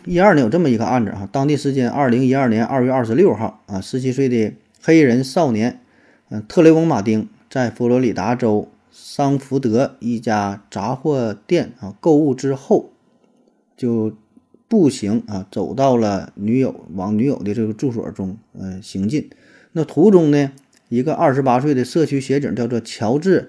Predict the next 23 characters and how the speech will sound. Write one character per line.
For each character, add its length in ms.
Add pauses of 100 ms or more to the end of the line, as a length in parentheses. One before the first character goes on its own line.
(120)
齐 200
默 120
尔 100
曼， 280 (420)
怀 220
疑 460 (500)
马 220
丁 380
形 360
迹 160
可 240
疑， 320 (460)
就 120
打 220
电 80
话 140
报 180
警。 140 (280)
然 160
后 120
呢， 120
这 120
个， 320